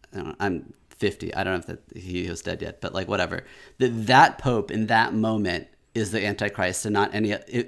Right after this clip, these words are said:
if Catholic, if Catholicism was, like, bullshit and heresy, according to them, wasn't it, wouldn't it have been heresy the whole time? And wouldn't every pope kind of be a candidate for being Antichrist?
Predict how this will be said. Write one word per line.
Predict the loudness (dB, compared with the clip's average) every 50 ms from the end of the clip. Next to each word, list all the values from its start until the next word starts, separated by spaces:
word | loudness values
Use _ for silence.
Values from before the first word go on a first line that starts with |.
| -6 _
if | 0 0 0 2 2 0 0 4
Catholic, | 6 6 6 6 4 -4 -8 -2 2 2 2 2 0 -6
if | -6 -6 -4
Catholicism | -4 -2 0 0 0 0 0 -2 0 0 0
was, | 0 0 -2 -4
like, | -4 -4 -4 -4
bullshit | -2 -2 -2 -2 -2 -2 -2 -2 -2
and | -4 -4
heresy, | 0 0 0 0 0 -4 -4 -4 -4 -4
according | -4 -4 -4 -4 -4 -4
to | -4
them, | -2 0 0 0 0 -2 -4 -8 -12 -20 -20 -20 -20 _
wasn't | _ 2 2 2 4 4
it, | 4 4 2 0 -2 -2
wouldn't | 0 2 2 2 2 2
it | 0 0
have | -2 -2 -2 -2
been | -2 -2 0
heresy | 0 -2 -2 -2 -2 -2 -2 -2 -2
the | -2 -4
whole | -4 -4 -4 -4
time? | -4 -4 -2 0 0 2 2 2
And | 2 0
wouldn't | 0 0 0 -2 -2 -2
every | -4 -4 -4 -6 -4
pope | -4 -2 -2 -2 -4 -2
kind | 0 0 0
of | 0 0 0
be | 0
a | 0 0
candidate | 0 0 0 0 0 0 -2 -2
for | -2 -4 -4 -4
being | -6 -10 -6 -2 0 0 0 0
Antichrist? | 0 -2 -2 -2 -2 -2 -2 -2 -2 -4 -8 -16 -20